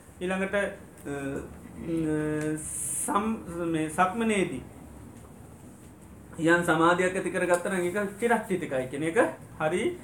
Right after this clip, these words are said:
කාලයක් පවතිනවා කියන සමාධිය. සක්මනේ ඇති කරගත්ත සමාධිය හරි බල සම්පන්න වෙන කාලයක් තියෙනවා. ඉතින් ඒ වගේ සක්මන් කිරීමෙන්, අ, සමාධියක් ලබා ගත්තොත් හිත ප්‍රබලයි.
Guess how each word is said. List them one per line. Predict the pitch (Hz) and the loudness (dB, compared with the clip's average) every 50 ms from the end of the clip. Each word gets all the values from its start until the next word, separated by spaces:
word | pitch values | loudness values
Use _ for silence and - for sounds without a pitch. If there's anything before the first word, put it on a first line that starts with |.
| - - - - | -16 -16 -18 -12
කාලයක් | - - 190 190 202 214 214 220 220 214 208 208 | -2 4 8 10 12 12 12 10 10 8 4 4
පවතිනවා | - 185 180 180 180 175 165 160 151 143 | 6 6 4 4 4 0 -2 -2 -2 -4
කියන | 147 156 151 156 151 | -4 -4 -4 -4 -4
සමාධිය. | - 147 143 151 147 143 139 143 143 143 175 | -4 -4 -2 0 0 0 0 -2 -4 -6 -4
සක්මනේ | - - 160 160 - 175 175 170 165 | -4 -4 -4 -2 -2 -4 -4 -2 -4
ඇති | 160 165 | -4 -4
කරගත්ත | 160 165 160 160 156 156 156 165 | -4 -2 -2 -2 -2 -2 -2 -4
සමාධිය | 151 160 147 151 156 160 180 190 | -6 -4 -4 -4 -4 -4 -2 -2
හරි | 170 151 156 165 196 220 | -2 -2 -2 -2 -2 0
බල | 196 175 170 180 | 2 2 2 0
සම්පන්න | 175 170 156 151 - 139 135 135 | -2 -4 -6 -6 -4 -4 -4 -6
වෙන | 135 139 131 | -6 -8 -4
කාලයක් | - 165 165 160 160 180 208 202 | 0 2 2 2 2 0 -4 -6
තියෙනවා. | - 160 147 120 - - - - - - - - - - | -8 -8 -8 -8 -8 -12 -16 -16 -16 -16 -16 -16 -16 -12
ඉතින් | - 190 185 202 196 | -10 -4 0 2 4
ඒ | 196 | 6
වගේ | 196 208 208 214 214 214 196 143 - - - - - | 6 6 6 6 6 4 4 2 -6 -12 -18 -20 -6
සක්මන් | - - 190 185 185 214 208 208 202 | 0 4 4 4 4 2 -2 -2 -2
කිරීමෙන්, | 202 196 196 196 196 196 196 190 190 180 175 180 - - | 0 0 0 2 2 2 0 -2 -2 -4 -6 -10 -12 -10
අ, | - 156 156 156 156 160 156 | -6 -2 -2 0 0 -2 -2
සමාධියක් | 151 160 175 175 185 190 196 190 190 185 190 | -2 -2 -2 0 0 0 0 0 -2 -2 -2
ලබා | 180 175 170 170 165 165 | 0 0 2 2 2 2
ගත්තොත් | 160 156 156 - 196 196 - - - | 0 -2 -4 -6 -8 -10 -12 -14 -16
හිත | - 175 165 175 185 196 | -12 -8 -4 -4 -2 -2
ප්‍රබලයි. | 185 180 170 156 139 - - | 0 -2 -2 -2 -4 -6 -8